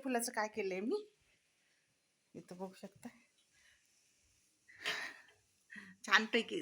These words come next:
छान उमललेली फुलं आणली आणि असं फ्लॉवर प्लॉट केलंय. कुंडीतल्या फुलांचं आज मस्तपैकी हेच दाखवा म्हटलं तुम्हाला. कुंडीत म्हणजे खूप सगळीच फुलं आलेत, पण आज मी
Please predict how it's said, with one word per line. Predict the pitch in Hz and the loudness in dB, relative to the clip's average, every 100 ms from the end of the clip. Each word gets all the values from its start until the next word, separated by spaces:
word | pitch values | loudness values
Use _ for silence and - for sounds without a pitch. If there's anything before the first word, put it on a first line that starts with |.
| - | -4
छान | - 226 220 | -2 0 2
उमललेली | 220 220 220 220 226 | 2 4 4 4 2
फुलं | - 220 | 2 4
आणली | 196 202 | 6 6
आणि | 208 208 240 254 _ - - - _ _ _ | 2 2 0 -4 _ -20 -20 -20 _ _ _
असं | 202 220 - - - - | -6 -6 -8 -18 -20 -16
फ्लॉवर | - 240 226 226 | 4 8 8 6
प्लॉट | 214 208 185 - | 0 0 0 -4
केलंय. | 190 165 170 _ _ _ _ _ _ _ _ _ _ _ _ _ _ _ _ _ _ _ - - - - _ _ _ _ _ _ _ - | -6 -6 -8 _ _ _ _ _ _ _ _ _ _ _ _ _ _ _ _ _ _ _ -20 -20 -20 -20 _ _ _ _ _ _ _ -2
कुंडीतल्या | 240 226 233 247 233 | 2 4 4 4 4
फुलांचं | 233 220 185 175 - - | 4 2 2 2 -4 -2
आज | 170 180 | -2 -2
मस्तपैकी | 190 202 - - 175 175 175 247 247 - _ _ _ _ _ | -6 -6 -8 -8 -6 -6 -4 -4 -4 -8 _ _ _ _ _
हेच | 233 240 | -4 0
दाखवा | 254 254 202 | 0 0 -6
म्हटलं | 196 190 196 | -8 -6 -6
तुम्हाला. | 190 185 196 254 - - - - - - _ _ _ - | -4 -4 -6 -8 -16 -20 -20 -20 -20 -20 _ _ _ -8
कुंडीत | 214 226 - | -4 -4 -2
म्हणजे | 240 233 | 0 2
खूप | - 302 269 240 - _ _ - | 0 -2 -2 -6 -8 _ _ -2
सगळीच | 262 277 294 | 0 2 0
फुलं | 294 254 | 0 2
आलेत, | 233 262 | 0 -2
पण | 254 | 0
आज | 247 247 | 2 4
मी | 262 | 6